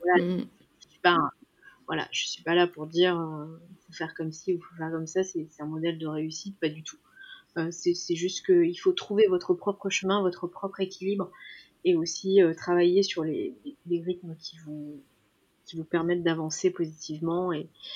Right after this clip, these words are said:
Speaker 1: et, et voilà, il y a des jours avec, il y a des jours sans, il y a des jours où on a zéro énergie, il y a des jours où on est, on a la niaque et, et on arrache tout. Euh, voilà,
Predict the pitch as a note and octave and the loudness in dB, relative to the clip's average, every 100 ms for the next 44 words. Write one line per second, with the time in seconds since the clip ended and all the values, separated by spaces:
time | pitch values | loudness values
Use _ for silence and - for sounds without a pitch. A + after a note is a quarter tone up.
0 | - - _ F3+ F#3 - - - E3+ G#3+ | -16 -18 _ 8 8 6 0 2 2 6
1 | A#3+ F#3 D3+ E3+ F3 E3+ D#3+ G3 A#3 E3+ | 8 6 6 2 2 2 4 2 2 0
2 | D#3 D3+ - - G3+ A3+ F3 F3 E3+ E3 | 0 -4 -4 -4 -2 0 0 2 0 0
3 | D3 F3+ F#3 G3 F3 D#3+ D#3 F3 A3 A3+ | 0 2 2 2 0 -2 -4 -4 0 0
4 | E3+ D#3 E3 F3+ F3 D#3+ D3+ D3 D3 D3 | 0 0 -2 -2 -2 -12 -16 -20 -20 -20
5 | - _ _ _ _ _ - - - D#3+ | -20 _ _ _ _ _ -8 -8 -8 -2
6 | E3 D#3+ D3 G3 G#3+ G#3 F3+ D#3 D#3 D#3 | 0 0 0 2 2 0 -2 -4 -4 -6
7 | D#3 E3 D#3 D#3 D#3 - B3+ C4 G#3 D#3 | -4 -4 -4 -6 -8 -4 0 4 4 2
8 | D3+ D#3+ G3+ | 0 2 0